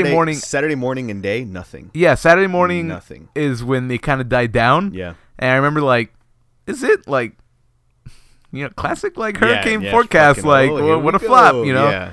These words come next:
Speaker 1: yep.
Speaker 2: And, uh, so I decide, like, "I'm trying to catch this fight. Like, I'm gonna <laughs> go to Pedro's house."
Speaker 1: Yeah.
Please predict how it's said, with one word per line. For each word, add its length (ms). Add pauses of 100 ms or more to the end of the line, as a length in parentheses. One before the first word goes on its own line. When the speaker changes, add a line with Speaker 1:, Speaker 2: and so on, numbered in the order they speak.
(100)
Speaker 1:
yep. 280
Speaker 2:
And, 300
uh, 580
so 380
I 80
decide, 480
like, 240 (140)
"I'm 160
trying 140
to 40
catch 200
this 120
fight. 260
Like, 320
I'm 140
gonna 140
<laughs> 160
go 0
to 100
Pedro's 400
house." 320
Speaker 1:
Yeah. 240